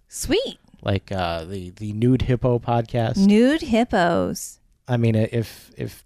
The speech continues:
Speaker 2: if you're not excited to see, s-, to listen to something called the Nude Hippo podcast, I, I feel sorry for you.
Speaker 1: Yeah. That's fair. That's fair.
Speaker 2: Yeah.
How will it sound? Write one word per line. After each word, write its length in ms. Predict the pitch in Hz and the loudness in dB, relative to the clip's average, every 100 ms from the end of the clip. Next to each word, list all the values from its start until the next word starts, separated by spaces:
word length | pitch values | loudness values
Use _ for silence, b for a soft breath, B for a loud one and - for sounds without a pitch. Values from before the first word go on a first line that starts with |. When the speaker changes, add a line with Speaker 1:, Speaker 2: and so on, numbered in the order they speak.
| _ - | _ -12
Speaker 2:
if 180 | - | -4
you're 80 | 127 | 0
not 180 | 139 160 | 2 2
excited 540 | 117 - 131 123 107 | 2 0 0 0 -4
to 100 | 98 | -8
see, 300 | 95 107 98 98 | -10 -8 -6 -6
s-, 140 | - - _ _ | -4 -6 _ _
to 80 | - | -2
listen 280 | 123 117 120 | 0 2 0
to 80 | 104 | -2
something 420 | - 104 98 95 | -2 -2 -4 -6
called 400 | - 107 90 92 b b b b - | -2 0 0 -4 b b b b -6
the 80 | |
Nude 240 | 113 117 110 | 0 2 2
Hippo 240 | 120 98 | 0 -4
podcast, 580 | - 95 95 101 101 - | -4 -8 -8 -12 -12 -10
I, 160 | 101 - | -10 -8
I 140 | - - | -12 -14
feel 260 | - 65 | -12 -10
sorry 260 | - - - | -6 -6 -8
for 200 | - - | -10 -8
you. 160 | - - | -8 -6
Speaker 1:
Yeah. 280 | 190 185 180 _ b b b b b | -4 -4 -6 _ b b b b b
That's 180 | - 349 | -2 0
fair. 400 | - 294 180 175 - | 2 2 2 -2 -10
That's 140 | - | -14
fair. 280 | 208 - 196 | -12 -12 -8
Speaker 2:
Yeah. 240 | 104 101 | -8 -8